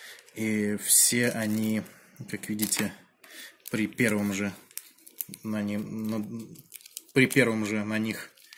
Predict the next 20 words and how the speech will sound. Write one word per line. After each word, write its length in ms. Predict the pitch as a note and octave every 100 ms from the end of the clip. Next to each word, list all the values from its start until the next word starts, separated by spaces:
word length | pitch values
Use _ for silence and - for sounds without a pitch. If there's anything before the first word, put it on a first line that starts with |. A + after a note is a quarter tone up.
| - - - -
каком-то 460 | G#2 - G#2 G2+
давлении 640 | G2 G#2+ G#2+ A2+ A#2+ G2+ F#2+
они 160 | F#2+
буквально 460 | G2 G2 - G2+ G2
разваливаются. 880 | G2 G2 G#2 A2 G2+ F#2+ F#2 - G2 - - - - - _
Вот, 140 | G2 -
смотрите. 520 | - F#2+ F2+ - F#2 - - - - - _ - - - - - -
А, 240 | - F#2 F#2+
но 280 | F#2 A#2+ C#3
зато 280 | G#2+ -
у 100 | C#3+
нас 220 | G2+ A#2 -
вот 120 | G2+
есть 240 | A2 A2 - - -
теперь 380 | - - G#2 G2+ - _ _ - - - - - -
целых 260 | G#2+ G2
два 120 | G2
вкладыша, 500 | G2+ - A2 A2 -
которые 320 | G2 - F#2+ F#2
можно 300 | F#2 F2+